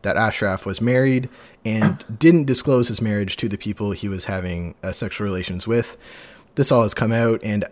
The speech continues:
uh, Ashraf has now stepped down from his role on the project and from Ubisoft and said, "I don't want this and my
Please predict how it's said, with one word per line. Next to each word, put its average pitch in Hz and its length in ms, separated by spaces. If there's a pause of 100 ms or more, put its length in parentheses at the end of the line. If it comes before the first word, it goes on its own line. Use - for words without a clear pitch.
uh, 110 40
Ashraf 107 520
has 104 140
now 98 120
stepped 135 340
down 104 480
from 98 480 (640)
his 110 200
role 104 480
on 101 120
the 98 80
project 120 420
and 95 240
from 101 180
Ubisoft 104 500
and 101 140
said, 98 260
"I 98 140
don't 104 140
want 98 180
this - 380 (480)
and 104 180
my 92 500